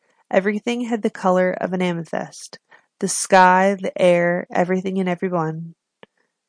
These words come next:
A little oak nearby was casting a heavy purple shadow on the ground. Fearing impairment of the retina,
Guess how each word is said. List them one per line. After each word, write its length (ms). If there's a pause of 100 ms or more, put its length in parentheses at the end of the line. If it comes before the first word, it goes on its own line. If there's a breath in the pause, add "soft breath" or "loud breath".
(140)
A 80
little 400
oak 340
nearby 480
was 200
casting 460
a 60
heavy 360
purple 340
shadow 440
on 120
the 80
ground. 540 (760 soft breath)
Fearing 480
impairment 640
of 140
the 100
retina, 560